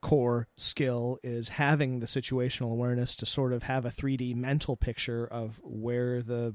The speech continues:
bandits are and where your wingmen are while this dynamic thing is occurring.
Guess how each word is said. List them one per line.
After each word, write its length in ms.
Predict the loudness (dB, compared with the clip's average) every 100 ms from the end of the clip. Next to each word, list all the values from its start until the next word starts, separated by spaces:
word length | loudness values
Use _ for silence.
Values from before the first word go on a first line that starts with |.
| -4
bandits 400 | -2 0 0 0
are 220 | 0 0
and 120 | -2 -4
where 160 | -4
your 180 | -2 -2
wingmen 400 | -2 0 0 -2
are 360 | -4 -2 -2 -4
while 500 | -4 -2 2 4 2
this 320 | 0 -4 -4 -6
dynamic 520 | -4 -2 -2 -4 -6
thing 240 | -8 -6
is 100 | -6
occurring. 460 | -8 -8 -8 -8